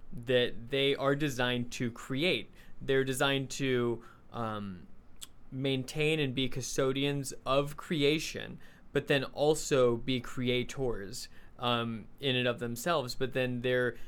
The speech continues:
seems to be, uh, a point that, uh, they should not cross. So, you know, in the story of the Tower of Babel, they,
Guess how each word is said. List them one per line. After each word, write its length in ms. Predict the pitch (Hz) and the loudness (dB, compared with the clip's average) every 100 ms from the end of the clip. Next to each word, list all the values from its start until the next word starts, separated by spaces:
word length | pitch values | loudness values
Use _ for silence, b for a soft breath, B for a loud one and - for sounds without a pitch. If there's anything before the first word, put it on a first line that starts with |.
| b | b
seems 520 | - - 156 160 151 | -4 0 2 2 -2
to 60 | - | -4
be, 400 | 143 139 135 127 b b b - | 0 2 2 -2 b b b -4
uh, 320 | 120 117 107 - | 0 2 0 -4
a 80 | 113 | -8
point 540 | - - 233 202 120 - b b - - | -8 0 4 4 2 -4 b b -10 -2
that, 360 | 131 135 127 120 - | 4 8 8 6 2
uh, 280 | 127 123 117 | 4 4 4
they 140 | 139 | 2
should 180 | 131 139 | 2 0
not 220 | 131 113 | 0 0
cross. 400 | - 160 131 90 | -2 0 0 0
So, 320 | - 143 123 120 | -2 4 6 6
you 160 | 127 | 2
know, 160 | 120 117 | 0 0
in 300 | 123 117 117 | 0 0 0
the 220 | 113 113 | 0 0
story 460 | 113 - 120 117 113 | -4 -2 2 2 0
of 160 | 107 | -2
the 60 | 120 | -6
Tower 300 | 120 110 107 | -4 -2 -2
of 100 | 107 | 0
Babel, 400 | 135 156 127 117 | 2 4 4 0
they, 400 | 110 120 117 | 2 2 2